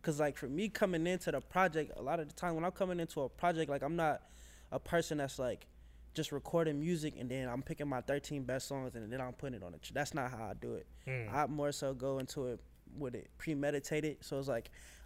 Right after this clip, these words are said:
Speaker 1: okay, this is the story that I wanna tell. I need a song about this. I need a song about this. I need a song about this. You feel me? So, like,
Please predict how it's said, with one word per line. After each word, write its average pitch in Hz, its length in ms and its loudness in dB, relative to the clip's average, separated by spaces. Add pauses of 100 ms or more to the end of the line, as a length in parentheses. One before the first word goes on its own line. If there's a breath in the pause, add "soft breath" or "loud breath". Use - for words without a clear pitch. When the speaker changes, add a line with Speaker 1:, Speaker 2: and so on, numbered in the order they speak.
Speaker 1:
okay, 131 260 0
this 139 240 -2
is 139 120 -6
the 139 80 -4
story 143 320 2
that 123 100 -4
I 131 80 2
wanna 131 180 -2
tell. 135 480 2 (240)
I 131 60 0
need 135 160 0
a 131 60 0
song 143 420 -2 (260 loud breath)
about 123 320 -4
this. 175 260 4
I - 60 -8
need 139 160 -2
a 131 60 -2
song 143 220 -2
about 123 260 -2
this. 135 180 -2
I 117 60 -6
need 123 140 -4
a 131 40 -10
song 123 200 -4
about 101 260 -6
this. 120 280 -4
You 131 60 -8
feel 135 160 -2
me? 139 160 0 (560 loud breath)
So, - 180 2
like, 123 280 2